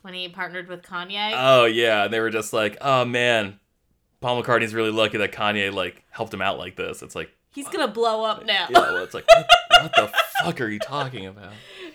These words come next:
Speaker 1: Uh, that, that's what came to mind.
Speaker 2: It's
Speaker 1: Uh,
Speaker 2: just weird that you're saying this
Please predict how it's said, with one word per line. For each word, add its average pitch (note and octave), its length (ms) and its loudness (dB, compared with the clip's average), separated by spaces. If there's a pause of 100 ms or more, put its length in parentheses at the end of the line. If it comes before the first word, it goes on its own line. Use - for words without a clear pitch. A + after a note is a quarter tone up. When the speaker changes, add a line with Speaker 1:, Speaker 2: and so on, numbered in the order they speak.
(160)
Speaker 1:
Uh, G#3 280 0
that, A3+ 340 -4 (200)
that's A#3+ 320 0
what G3+ 220 -10
came F#3 180 -12
to E3+ 60 -10
mind. E3 400 -10
Speaker 2:
It's D#3+ 160 -6
Speaker 1:
Uh, - 20 -4
Speaker 2:
just D#3 220 2
weird D3+ 180 4
that C#3+ 80 2
you're B2 80 0
saying C3 360 -2
this A#2+ 200 -4